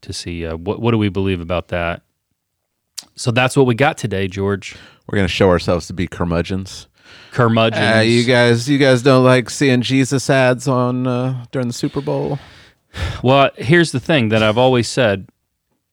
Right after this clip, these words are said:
Speaker 1: the time, and I tell this to the, I told this to the, uh, new members class. Um, this is past week, I was going over the gospel. You always have to ask somebody, "What Jesus?"
Speaker 2: Right.
Speaker 1: That's where we are. You can't just say, like, there was a time where you said Jesus,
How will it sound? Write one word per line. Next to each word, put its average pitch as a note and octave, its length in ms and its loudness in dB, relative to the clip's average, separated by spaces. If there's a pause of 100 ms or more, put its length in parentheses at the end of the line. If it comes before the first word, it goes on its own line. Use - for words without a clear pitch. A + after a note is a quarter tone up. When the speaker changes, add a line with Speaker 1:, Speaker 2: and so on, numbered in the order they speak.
(200)
Speaker 1:
the A2 120 -8
time, B2+ 320 0
and G2+ 80 0
I G2 40 0
tell A#2 220 -2
this A2 200 -2
to A2 100 -6
the, F2+ 400 -4 (680)
I G#2 80 -8
told C#3+ 220 -4
this A2+ 180 -6
to - 160 -8
the, G2 260 -10
uh, F#2+ 60 -8
new G#2+ 220 -4
members - 420 -8
class. F#2 500 -10 (680)
Um, F#2 680 -8 (840)
this - 200 -18
is F#2+ 60 -16
past F#2 280 -8
week, A2+ 180 -8
I G2+ 60 -10
was F#2 140 -12
going F2+ 120 -12
over F2+ 140 -12
the F2+ 80 -10
gospel. F#2+ 280 -10
You G#2 200 -10
always C3 320 -2
have C#3 140 -4
to A2 80 -6
ask G2 220 -4
somebody, F2+ 400 -10 (100)
"What G2+ 260 -4
Jesus?" G2 720 -12
Speaker 2:
Right. - 180 -12 (320)
Speaker 1:
That's D3 200 0
where G3+ 120 6
we F#3+ 140 6
are. F#2+ 320 0
You G#2 160 -4
can't C3+ 180 -2
just B2 140 -8
say, - 140 -4
like, A#2+ 200 -4
there F#3+ 140 2
was F#3+ 160 4
a A#2+ 40 4
time A2 380 0
where G2 120 0
you G2+ 120 -2
said G2 220 -4
Jesus, F#2+ 440 -6